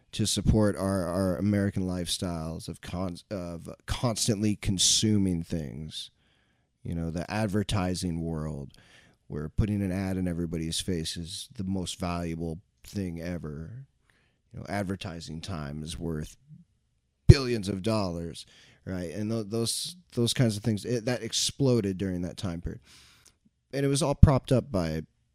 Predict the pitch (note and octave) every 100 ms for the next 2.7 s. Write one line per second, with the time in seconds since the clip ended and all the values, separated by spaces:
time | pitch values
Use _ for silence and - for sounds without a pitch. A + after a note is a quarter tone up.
0 | _ _ _ _ _ _ _ - G#2 -
1 | F#2+ F2+ G2 F2 F2+ E2+ E2+ - F#2+ -
2 | E2+ D#2+ E2 D#2+ D#2 C#2+